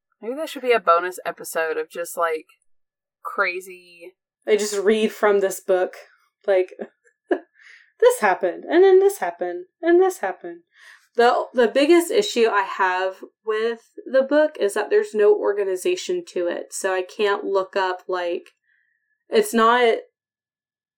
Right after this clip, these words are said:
Speaker 2: in order by year. It's not, like, it's not in chronological order. It's not in, like, grouped by, like, area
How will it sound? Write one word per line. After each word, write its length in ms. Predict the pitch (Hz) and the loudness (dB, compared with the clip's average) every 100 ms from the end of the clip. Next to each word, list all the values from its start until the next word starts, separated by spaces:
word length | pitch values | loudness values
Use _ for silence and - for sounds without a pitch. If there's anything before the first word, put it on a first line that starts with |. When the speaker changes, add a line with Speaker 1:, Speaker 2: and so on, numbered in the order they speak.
| _ - | _ 0
Speaker 2:
in 140 | 214 | 2
order 260 | 214 214 214 | 4 2 2
by 100 | 196 | 0
year. 580 | 185 190 185 - 233 - _ _ _ _ - | -2 0 0 0 -6 -12 _ _ _ _ -6
It's 200 | 214 - | -6 -2
not, 520 | 226 214 214 208 208 - _ _ _ _ _ _ _ _ - 208 | 2 2 4 2 0 -2 _ _ _ _ _ _ _ _ -2 2
like, 160 | 214 208 | 2 2
it's 120 | 233 | 2
not 140 | 226 | 0
in 40 | 214 | 0
chronological 720 | 233 220 202 196 214 208 196 | 0 4 4 2 0 -2 0
order. 360 | 175 170 170 175 | -2 -4 -4 -4
It's 200 | 202 196 | -4 -4
not 300 | 226 208 208 - _ | 0 2 0 -4 _
in, 420 | 208 202 190 190 - _ _ | 0 0 0 -6 -10 _ _
like, 180 | 214 190 | -2 -2
grouped 540 | 208 202 220 - 196 | -2 0 0 -2 -8
by, 220 | 196 190 185 | -2 0 0
like, 320 | 185 180 - | 0 -2 -2
area 600 | 214 196 185 170 170 180 | 0 2 2 -2 -4 -8